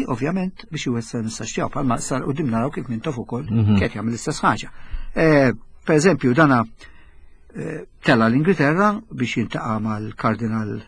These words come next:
Speaker 1: Godfrey li kien l-Archbishop of Westminster. U waqt li kien hemmhekk, eh, kien beħsibu jagħmel tliet affarijiet. L-ewwel ħaġa rrid li jkabbar l-interess fil-problemi ta' Malta fl-Ingilterra. Tajjeb?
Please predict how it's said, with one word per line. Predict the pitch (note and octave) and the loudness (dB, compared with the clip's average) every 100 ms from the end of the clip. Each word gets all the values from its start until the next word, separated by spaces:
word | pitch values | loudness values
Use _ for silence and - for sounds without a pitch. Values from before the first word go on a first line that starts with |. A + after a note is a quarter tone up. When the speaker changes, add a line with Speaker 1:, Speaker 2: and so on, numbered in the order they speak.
| - C#3+ | -12 0
Speaker 1:
Godfrey | D#3 D#3+ G3+ | 0 2 -2
li | F3+ | -2
kien | - A#2 G#2 G#2+ | -2 -4 -4 -6
l-Archbishop | G#2+ - B2 - G2+ - | -8 -8 -10 -10 -12 -14
of | A#2+ G2+ | -16 -8
Westminster. | D#3 - G#3 - A3+ B3 - - - - - - - - | -8 -6 -6 -4 -6 -6 -18 -20 -20 -20 -20 -20 -20 6
U | A#3+ G#3+ A3+ | 10 10 8
waqt | A#3+ B3+ G3+ | 6 4 4
li | |
kien | F#3 F3+ | 4 4
hemmhekk, | D#3+ C3+ G3+ A3+ - - | 4 4 4 2 -10 -4
eh, | G3+ F#3 F3+ E3+ D#3+ - A3 - - - | 0 2 2 0 -4 -8 -16 -16 -16 -8
kien | - G3 | 2 4
beħsibu | E3+ - A3 A3 | 4 4 6 6
jagħmel | G3 F3+ F#3+ F#3+ | 6 6 4 0
tliet | E3 D3 | -2 -2
affarijiet. | C3+ D3 C#3 C3 G#2 - - - | 0 0 2 0 -2 -8 -16 -10
L-ewwel | - - | -8 -2
ħaġa | A3 C#3 D3 | 0 2 2
rrid | C#3+ C3+ - - - - - - D#3+ | 4 2 -2 -16 -20 -20 -20 -8 4
li | D3 | 4
jkabbar | - C3 C#3+ | 4 4 6
l-interess | F3 D#3 C3+ B2+ B2 - - - - _ - - | 4 2 2 2 0 -2 -10 -12 -20 _ -20 -20
fil-problemi | - B2+ C3 A#2 A#2 A2+ | -6 -2 0 2 2 2
ta' | A2+ | 0
Malta | G2+ - - - | -4 -10 -14 -16
fl-Ingilterra. | - C3 A2+ A2 - - - - - | -12 -8 -8 -8 -12 -18 -18 -16 -14
Tajjeb? | F3+ G#3 | -6 -6